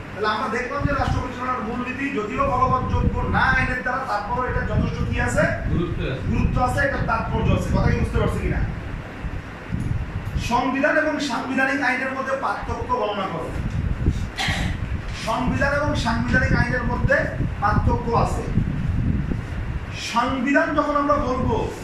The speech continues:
Speaker 1: তখন সংবিধানের মধ্যে সব জিনিসই চলে আসবে, প্রস্তাবনা চলে আসবে। কথা কি বুঝতে পারছি কিনা? যখন আমরা সংবিধান নিয়ে কথা বলবো,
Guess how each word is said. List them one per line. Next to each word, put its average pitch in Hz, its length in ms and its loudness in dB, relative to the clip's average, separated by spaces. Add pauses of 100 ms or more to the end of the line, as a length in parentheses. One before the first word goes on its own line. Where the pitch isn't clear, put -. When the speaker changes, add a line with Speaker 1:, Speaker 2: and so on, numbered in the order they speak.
(300)
Speaker 1:
তখন 262 240 -2
সংবিধানের 269 680 0
মধ্যে 269 280 0
সব 233 380 -2
জিনিসই 247 420 -4
চলে 220 180 0
আসবে, 151 400 -4 (480)
প্রস্তাবনা 240 540 -2 (100)
চলে 220 220 0
আসবে। 202 480 0 (480)
কথা 220 140 -2
কি 247 80 -2
বুঝতে 226 240 0
পারছি 226 220 -2
কিনা? 190 180 -4
যখন 185 200 -4
আমরা 226 200 0
সংবিধান 226 520 0
নিয়ে 277 120 -2
কথা 247 200 -2
বলবো, 226 400 2